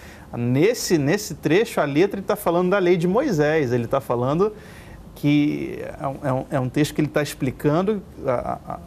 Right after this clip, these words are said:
a, a, a sua igreja que você não volta mais às práticas da lei.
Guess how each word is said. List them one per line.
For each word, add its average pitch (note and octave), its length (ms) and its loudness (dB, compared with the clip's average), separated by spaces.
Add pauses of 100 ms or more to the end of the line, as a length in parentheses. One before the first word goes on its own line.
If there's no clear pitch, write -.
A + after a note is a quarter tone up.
(120)
a, C3 100 0 (260)
a, - 60 -8 (400)
a A#2+ 80 -2
sua D#3+ 220 2
igreja C#3+ 480 2
que F#3+ 140 -8
você G3 260 0
não G#3 180 0 (100)
volta D3 480 0
mais D#3+ 280 0
às F#3 140 -2
práticas D#3+ 460 -2
da G3+ 120 2
lei. E3+ 380 4